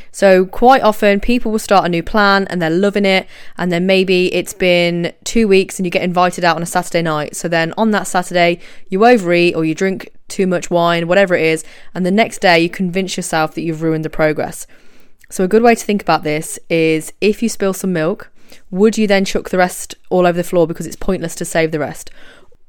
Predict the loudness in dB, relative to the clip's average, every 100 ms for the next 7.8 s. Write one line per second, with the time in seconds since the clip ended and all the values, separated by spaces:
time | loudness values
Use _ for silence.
0 | _ _ -4 0 0 -2 -2 0 0 2
1 | 4 4 0 -2 -4 -2 -2 -2 -2 0
2 | 0 0 -2 -2 -2 -2 0 2 0 -6
3 | -14 -20 -20 -2 0 2 0 0 -2 -2
4 | -2 0 0 2 0 -2 -6 -6 -6 -6
5 | -2 -4 -2 -2 -2 -4 -4 -4 -10 -20
6 | -20 _ _ -12 -6 -4 -2 -2 -4 -2
7 | 0 0 -2 -4 -2 -2 -4